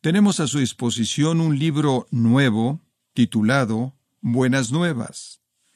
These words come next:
escrito por John MacArthur, donde se examina la revelación bíblica sobre Cristo y puede obtenerlo en gracia punto org o en su librería cristiana más cercana.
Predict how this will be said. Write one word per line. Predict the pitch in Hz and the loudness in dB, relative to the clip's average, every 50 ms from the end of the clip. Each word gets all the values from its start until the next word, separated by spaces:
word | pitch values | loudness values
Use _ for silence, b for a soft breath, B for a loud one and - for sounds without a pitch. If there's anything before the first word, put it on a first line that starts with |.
| _ - | _ -6
escrito | - 117 107 - - - 131 131 131 120 - 170 156 | -4 -4 -4 -4 -4 -2 0 0 0 0 -2 -4 -4
por | - - 127 120 101 | -4 -4 -4 -4 -2
John | 127 131 131 | 0 0 0
MacArthur, | 127 123 110 - - 127 131 123 110 - - 123 120 123 147 165 _ _ _ _ _ _ _ _ | 0 -2 -2 -4 -4 -4 -4 -4 -6 -6 -6 -6 -6 -6 -6 -10 _ _ _ _ _ _ _ _
donde | 135 117 143 147 151 139 139 156 156 151 147 | -4 -2 -2 -2 -2 0 0 0 0 0 -2
se | - - 160 | -2 -2 -2
examina | 139 - - 165 160 170 208 226 220 220 | -2 -2 -2 -2 0 2 4 4 4 4
la | 196 170 156 | 2 0 -2
revelación | 147 135 131 127 123 120 117 - - 170 175 165 135 | -2 -2 -2 -2 -2 -4 -4 -2 -2 -2 -2 -2 -2
bíblica | 120 151 175 170 147 147 143 113 - - 147 143 147 156 165 220 - - | 0 0 -2 0 0 -2 -4 -4 -4 -4 -4 -4 -4 -4 -6 -8 -8 -8
sobre | - - - 131 117 107 110 107 98 | -8 -6 -4 -2 -2 -2 -2 -4 -4
Cristo | - - 139 135 139 120 - - - 151 127 135 156 165 - _ _ _ _ _ _ - | -6 -2 -2 0 0 -2 -4 -6 -6 -4 -4 -4 -4 -6 -10 _ _ _ _ _ _ -6
y | - 107 | -6 -6
puede | - - 113 110 127 | -4 -2 -2 -2 -2
obtenerlo | 131 117 - 147 139 147 170 190 185 180 160 | -2 -4 -2 0 0 2 2 0 0 0 0
en | 143 135 | 0 0
gracia | 123 147 175 185 175 - - 180 170 | 0 0 0 -2 -4 -2 -2 -4 -4
punto | 156 - - 151 151 151 143 - - 147 147 - - | -4 -4 -2 0 0 0 -2 -2 -4 -4 -4 -4 -6
org | - 131 127 127 123 113 107 107 95 - - 117 113 117 131 151 175 _ _ _ _ _ _ | -6 -4 -4 -2 -2 -2 -2 -4 -6 -6 -4 -4 -4 -2 -4 -6 -8 _ _ _ _ _ _
o | - 139 139 147 | -4 -2 -2 0
en | 147 | 0
su | 131 - - 147 | -2 0 0 0
librería | 139 135 135 143 175 196 | 0 0 0 0 -2 -4
cristiana | - - 139 120 - - - 127 131 131 131 131 | -4 -4 -4 -4 -4 -4 -2 0 0 2 2 2
más | 117 113 110 101 | 2 2 0 -2
cercana. | - - 120 110 - - 156 151 147 135 120 101 - - | -4 -4 -4 -4 -4 -2 -2 0 0 0 0 -2 -4 -6